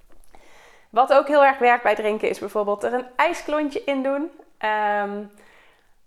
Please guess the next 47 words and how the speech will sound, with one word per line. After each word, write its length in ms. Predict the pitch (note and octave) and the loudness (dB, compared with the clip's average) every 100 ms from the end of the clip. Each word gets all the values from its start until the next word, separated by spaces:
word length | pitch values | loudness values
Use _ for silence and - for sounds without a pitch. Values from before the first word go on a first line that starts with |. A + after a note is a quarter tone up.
| - | 0
ja, 160 | G3 | 2
dat, 200 | F#3 F#3 | 2 -2
eh, 260 | - G3+ G3 | -4 -6 -6
dat 120 | G3 | -4
vinden 220 | G#3+ G3+ | -4 -4
ze 60 | G3 | -2
dan 140 | G#3 | -2
ook 140 | A#3 D4+ | 0 0
weer 120 | D4 | -2
bijzonder. 460 | C4 B3+ C4 B3+ | 0 2 2 2
Dat 140 | A3 G#3 | 2 0
is, 100 | G#3 | -4
doet 420 | - - F3+ A#3+ | -12 -12 -4 -2
ze 120 | - - | 0 -2
ook 120 | G#3 | 0
vaak 260 | G3+ G3+ | 2 2
een 80 | G3+ | 0
beetje 260 | G3 F#3 F3+ | -2 -2 0
denken 360 | F#3 F#3 F#3 | 2 2 0
aan 160 | - F3 | -2 0
bij 160 | F3 F3 | -2 -2
een 100 | F3+ | -4
cafeetje 520 | A3+ - D4+ D4 - | -6 0 0 2 -4
of 120 | - | -2
bij 140 | F#3 | -4
een 100 | F#3 | -2
restaurantje. 800 | F#3 F#3+ - G#3+ A#3 C#4 C#4 C4 | -4 -6 -4 0 0 0 -2 -2
Dus 160 | A3 - | -2 -6
dat 160 | A3 | -6
werkt 380 | A3 A3+ A3 G#3+ | -2 -2 -2 -6
ook 140 | G#3 - | -6 -4
wel 120 | G#3 | -4
goed. 300 | G#3 G#3 G#3 | -4 -8 -8
Of 140 | F#3 | -16
iets 200 | - A3+ | -16 -12
van 160 | A#3+ A#3+ | -8 -8
fruit 460 | - A#3 C4 C4+ | -6 0 2 2
erin, 320 | B3+ - A#3 B3 | -2 -2 -2 -2
weet 180 | A3 | -6
je 60 | A#3 | -4
wel, 120 | G#3+ | -2
wat 140 | G#3 G#3 | -2 -4
je 100 | G#3 | -2
thuis 320 | G3+ G#3+ G#3+ | 0 0 -2
ook 100 | G#3 | -4
wel 120 | G3+ | -4
vaker, 460 | G3+ G3+ G#3 G3+ | 2 0 2 -2